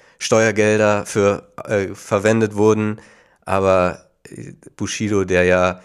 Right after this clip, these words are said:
in ein autokratisches Regime Dubai ausgewandert ist, kann sich das wahrscheinlich nicht mehr vorstellen. Kann sich das da nicht mehr so richtig reinversetzen.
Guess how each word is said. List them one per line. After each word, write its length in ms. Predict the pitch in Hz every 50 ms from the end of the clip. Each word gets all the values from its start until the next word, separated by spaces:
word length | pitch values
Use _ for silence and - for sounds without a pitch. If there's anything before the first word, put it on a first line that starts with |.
| _ _ _ _ _ _ _ _
in 120 | - 95
ein 140 | 87 90 -
autokratisches 960 | - 95 107 - 110 - - - 95 101 104 104 - 107 95 - - - -
Regime 360 | 104 92 92 104 101 98 92
Dubai 500 | 95 110 110 113 104 101 101 98 101 104 - _ _ _ _ _ _ _ _ - -
ausgewandert 580 | 104 104 104 - - 98 92 95 92 90 87 85
ist, 140 | 95 - -
kann 160 | - - 87
sich 80 | 85 82
das 220 | - 76 76 -
wahrscheinlich 320 | - - - 85 82 82 87
nicht 180 | 82 85 -
mehr 160 | - 87 80 -
vorstellen. 540 | - 80 82 78 - - 90 80 76 78 - _ _ _ _ _ _ - - -
Kann 140 | 95 87
sich 120 | 87 82 -
das 180 | - 82 -
da 160 | - 90 85 85
nicht 160 | 87 85 -
mehr 240 | 95 85 82 80 80
so 120 | 90 85
richtig 420 | 78 73 87 90 - - - -
reinversetzen. 760 | 87 87 87 82 - 82 80 80 80 78 - - - 80 90